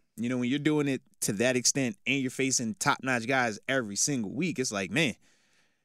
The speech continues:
this can get real. This can get real. So for me, once again, man, at number four, Jaire Alexander. At number three, Marshawn Lattimore. And then at number two, Xavier Howard. And a name that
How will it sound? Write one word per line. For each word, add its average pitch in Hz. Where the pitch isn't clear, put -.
this 107
can 135
get 120
real. 123
This 113
can 135
get 117
real. 120
So 98
for 127
me, 139
once 127
again, 127
man, 123
at 117
number 113
four, 143
Jaire 127
Alexander. 139
At 139
number 123
three, 143
Marshawn 131
Lattimore. 139
And 135
then 165
at 151
number 143
two, 214
Xavier 147
Howard. 151
And 135
a 135
name 160
that 135